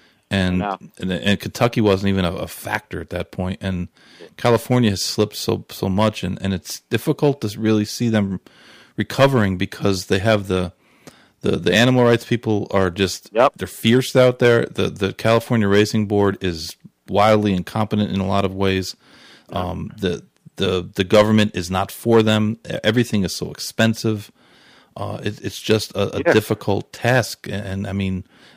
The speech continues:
Speaker 1: Los Alamitos is, is, is only going to be around as long as Mister Aldred is alive. I mean, he's made
Speaker 2: Yep.
Speaker 1: no bones about it that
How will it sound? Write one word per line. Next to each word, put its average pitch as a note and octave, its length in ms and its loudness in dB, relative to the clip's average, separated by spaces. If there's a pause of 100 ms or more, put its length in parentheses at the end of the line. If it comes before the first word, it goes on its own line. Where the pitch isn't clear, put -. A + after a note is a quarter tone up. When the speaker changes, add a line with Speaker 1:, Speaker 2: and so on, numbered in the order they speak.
Speaker 1:
Los B2 260 4
Alamitos D3 580 4
is, G2+ 180 -6
is, G2+ 300 -4
is G2+ 240 -2
only B2+ 400 4
going A2+ 300 2
to A2+ 100 -4
be G#2+ 240 2
around G#2+ 420 2
as G2+ 180 -2
long A2 300 2
as G2+ 320 -4
Mister G#2 320 -2
Aldred G2+ 580 0 (220)
is G2 180 -4
alive. G2 420 4
I E2+ 40 -16
mean, F#2 180 -4
he's G#2 220 -6 (220)
made G2 160 -4
Speaker 2:
Yep. A#2+ 80 2
Speaker 1:
no G#2 100 2
bones G#2 300 0
about A#2 280 2
it G#2 160 -4
that - 160 -6